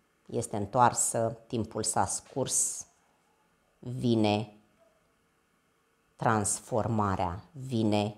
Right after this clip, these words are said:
libertatea. Vă eliberați de toate greutățile, de toate poverile,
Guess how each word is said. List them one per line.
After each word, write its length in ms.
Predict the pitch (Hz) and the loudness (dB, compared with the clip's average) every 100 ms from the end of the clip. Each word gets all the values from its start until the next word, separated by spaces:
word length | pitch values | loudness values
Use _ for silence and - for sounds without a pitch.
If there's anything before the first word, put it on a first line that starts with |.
| - | -8
libertatea. 1200 | 135 123 120 - 95 - - 104 98 - 82 - _ _ _ _ _ _ _ _ _ _ _ _ _ _ _ _ - | -2 2 2 2 0 0 0 0 0 -4 -8 -8 _ _ _ _ _ _ _ _ _ _ _ _ _ _ _ _ -12
Vă 180 | 131 110 | 0 4
eliberați 1040 | 104 98 107 - 185 95 85 - - - _ _ _ _ _ | 4 2 0 0 0 0 -2 -4 -6 -6 _ _ _ _ _
de 220 | - 107 95 | -10 -4 -4
toate 380 | - 117 - | 0 0 0
greutățile, 800 | 98 110 95 98 135 135 - 123 | -4 -4 -4 -4 -4 -4 -4 -2
de 140 | 101 104 | -2 -2
toate 340 | - 107 - | 0 0 0
poverile, 840 | 104 - 110 120 127 120 107 104 | -6 -4 -2 2 2 2 2 2